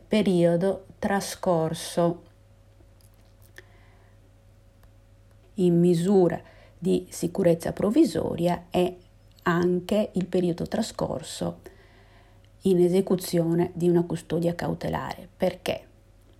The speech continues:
Per la semplice ragione che la misura di sicurezza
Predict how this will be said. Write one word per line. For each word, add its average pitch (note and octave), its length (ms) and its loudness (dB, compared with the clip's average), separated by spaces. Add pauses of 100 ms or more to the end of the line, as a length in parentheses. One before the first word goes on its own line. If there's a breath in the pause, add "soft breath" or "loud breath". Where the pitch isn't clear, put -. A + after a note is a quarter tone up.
(140)
Per - 140 -6
la D#3+ 100 -2
semplice F3 580 -2
ragione F#3+ 760 0 (240)
che F3 260 -2 (540 soft breath)
la E3+ 280 2 (200)
misura F3+ 560 0
di F#3+ 280 -6 (120)
sicurezza F#3 1200 0